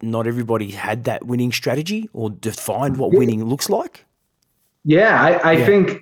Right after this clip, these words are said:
Speaker 2: they go through different points in their life. Like when you deal with somebody that's like a startup entrepreneur,
Speaker 1: Yeah.
Speaker 2: they feel supercharged for the
Speaker 1: <laughs>
Speaker 2: first three years of their business as the business is growing and building. And,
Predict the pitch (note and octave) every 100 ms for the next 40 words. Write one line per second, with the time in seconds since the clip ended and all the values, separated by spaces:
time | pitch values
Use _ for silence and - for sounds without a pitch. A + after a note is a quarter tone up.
0 | - D#3+ D#3 D3 F3+ F3 D#3 E3+ F3 E3
1 | C3+ F3+ F3 E3+ D3+ D3 C#3 D#3 F3 C3+
2 | C#3 C3+ C3 - D3+ D#3+ C#3 F#3 F3 D#3
3 | - E3+ E3 D3+ C#3+ C#3 C3+ C3 - -
4 | D#3+ D#3+ D3 D3 D3 C#3+ C#3+ C3+ C3+ D3+
5 | F#3+ F#3+ - - A#2+ G#2+ - _ - F3+
6 | F#3 - F#3 C#3 - A#3+ B3 F3 C3+ D#3+
7 | C3+ B2 - - - E3 D3+ C#3+ F#3+ F#3+
8 | F3 - F3 F3+ E3+ F3 E3+ D#3 C#3+ B2+
9 | F#3+ D#3 C#3 C3+ B2+ B2 D#3 C#3 D3 -
10 | B2 A#2 D#3+ F3 E3+ E3+ D3 - _ -
11 | B2+ B2 E3+ F3+ F3+ F3 F3 F3 E3 -
12 | _ _ _ - D3+ D3 C3+